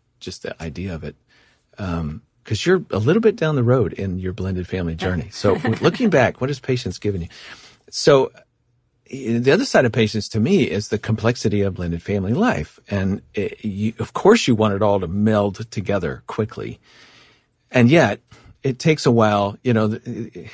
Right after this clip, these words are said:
Speaker 1: we say step families don't have a family tree. They have a family forest.
Speaker 2: Right.
Speaker 1: Right. Well, when you're talking forest, there's so many people and
Speaker 2: Mm-hmm.
Speaker 1: dynamics and relationships and backstories and all of it matters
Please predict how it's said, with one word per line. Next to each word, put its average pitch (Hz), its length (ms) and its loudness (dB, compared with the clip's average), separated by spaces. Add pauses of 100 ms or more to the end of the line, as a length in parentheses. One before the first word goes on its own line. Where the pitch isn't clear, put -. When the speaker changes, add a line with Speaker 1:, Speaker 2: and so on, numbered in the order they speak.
Speaker 1:
we 120 140 -4
say 107 200 0
step 101 220 -2
families 104 300 2
don't 104 160 0
have 101 140 0
a 98 60 -2
family 101 320 0
tree. 104 280 2
They 104 100 0
have 98 80 -2
a 101 80 -2
family 101 280 0
forest. 113 360 2
Speaker 2:
Right. 180 420 0
Speaker 1:
Right. 117 240 4
Well, 127 160 4
when 135 180 4
you're 131 120 4
talking 143 320 2
forest, 139 560 2
there's 110 120 -12
so 143 800 2
many 127 480 0
people 117 600 -2
and 190 100 -2
Speaker 2:
Mm-hmm. 185 200 0
Speaker 1:
dynamics 110 600 2
and 98 100 -6
relationships 107 840 -2
and 80 280 -8 (180)
backstories 95 840 -2
and 80 280 -4
all 127 220 0
of 120 120 2
it 110 80 -2
matters 110 460 -2